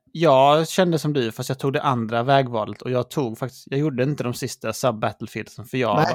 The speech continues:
Speaker 2: jag
Speaker 1: överlevlad
Speaker 2: förstår.
Speaker 1: också. Så jag sket i det.
Speaker 2: Ja, ja, jag var väldigt överlevlad på slutet. För man körde ju alla sidequest och sen späckade jag ju extra X P från början på alla mina
Speaker 1: Mm.
Speaker 2: grejer. Så jag var level hundrafem, tror jag, när jag, alltså, eh,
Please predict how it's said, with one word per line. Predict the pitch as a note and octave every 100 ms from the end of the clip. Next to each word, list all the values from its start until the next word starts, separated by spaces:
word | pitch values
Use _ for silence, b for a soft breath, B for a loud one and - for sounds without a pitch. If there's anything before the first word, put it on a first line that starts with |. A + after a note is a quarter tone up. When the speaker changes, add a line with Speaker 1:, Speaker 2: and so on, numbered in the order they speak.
| C#3
Speaker 2:
jag | C#3+
Speaker 1:
överlevlad | B2+ A2+
Speaker 2:
förstår. | G#2+ D3 B2+
Speaker 1:
också. | C3+ - - - _
Så | - C3+
jag | A#2
sket | - A2 - -
i |
det. | A#2 - _ _ _ _ _ _ _
Speaker 2:
Ja, | C3+ B2+ B2+ C3 B2+
ja, | B2 A#2 _ -
jag | C3
var | D3+
väldigt | C#3+ C#3+ A2+ C#3+
överlevlad | D#3+ B2+ A2+ A#2+ A2+
på |
slutet. | C3 A2+ - - -
För | C#3 C3
man | C#3+
körde | C3+ E3 C#3
ju | E3+
alla | E3+
sidequest | - D3 A#2 - B2 - C3
och |
sen | - A#2+
späckade | - G3 F#3+ F3+ D#3
jag | C3+
ju | B2+
extra | D3 - - D3
X | - -
P | F#2+ G2
från | C#3+ C#3
början | E3 D#3 G#2+ A2
på | -
alla | B2 D3+ B2
mina | C3+ B2+
Speaker 1:
Mm. | C3+
Speaker 2:
grejer. | A#2 A2 _ _ _ _
Så | -
jag | B2+ G#2+
var | F3
level | F3+ D#3+
hundrafem, | D3 D3+ C3+ - - A2+ G2 A#2+
tror | G3+ B2
jag, | B2+
när |
jag, | B2+ A#2+ B2 A#2+ B2
alltså, | B2+ -
eh, | B2+ B2+ B2 A#2+ A#2+